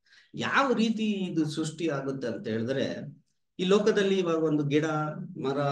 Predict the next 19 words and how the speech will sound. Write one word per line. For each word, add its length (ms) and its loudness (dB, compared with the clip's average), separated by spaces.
ಏನಾದ್ರೂ 500 0
ಆಗ್ಲಿ 380 -2
ಒಂದು 240 -2
ಸೃಷ್ಟಿ 420 -2
ಆಗ್ಬೇಕು 460 -2
ಅಂತ 160 -6
ಹೇಳಿದ್ರೆ 300 4
ಒಂದು 180 4
ಮಗುನ್ 600 4
ತಾಯಿಯಲ್ಲಿ 520 2
ಗರ್ಭದಲ್ಲಿ 520 0
ಇರ್ಬೇಕಾದ್ರೆ 440 -4
ಸೃಷ್ಟಿ 300 -6
ಆಗ್ಬೇಕಾದ್ರೆ 540 -4
ಯಾವ 200 -2
ರೀತಿ 500 -4
ಅದಕ್ಕೆ 240 -8
ಪೋಷ್-, 640 -6
ಆಹಾರ 400 0